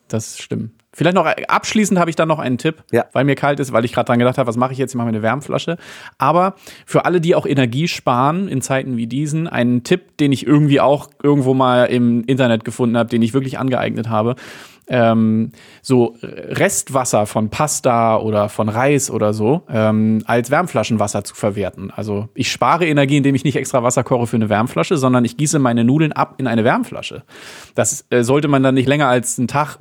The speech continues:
Speaker 1: äh, drin lassen, weil sonst wird's eklig. Aber ist ja egal, ob da jetzt gesalzenes Nudelwasser oder frisch gekochtes,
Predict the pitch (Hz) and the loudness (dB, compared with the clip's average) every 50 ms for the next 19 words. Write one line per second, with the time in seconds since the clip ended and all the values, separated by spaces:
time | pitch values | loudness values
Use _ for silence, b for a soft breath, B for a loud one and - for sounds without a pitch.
0 | - - - 113 131 - 135 147 160 180 175 165 - 196 208 220 240 - _ - | -10 -8 -8 -6 -4 -2 -2 -2 0 -2 -2 -2 -4 -4 -4 -6 -6 -10 _ -6
1 | 127 120 120 120 117 120 123 117 - 123 98 - 127 143 165 175 190 - - _ | -2 0 2 2 2 2 0 0 0 -2 -2 -2 -4 -2 -2 -2 -4 -4 -6 _
2 | B B B B B B B B _ - 117 117 123 117 117 113 117 - 120 117 | B B B B B B B B _ -2 0 2 4 4 2 2 0 0 0 2
3 | 120 135 147 131 107 101 - 110 104 104 104 101 - - - - - 107 113 113 | 2 2 2 2 2 0 0 0 0 0 0 -2 -4 -10 -8 -6 -4 -2 0 0
4 | 107 113 - - 113 107 101 123 135 139 135 107 110 107 107 110 113 120 117 - | 0 0 0 -2 -2 0 2 2 4 4 4 4 2 2 2 2 2 0 0 0
5 | 113 113 113 110 110 110 110 - - 120 - 120 - - 104 - - 107 107 - | 0 2 4 4 4 2 0 -2 -4 -4 -4 -4 -6 -8 -8 -8 -8 -8 -8 -10
6 | - - - | -12 -16 -20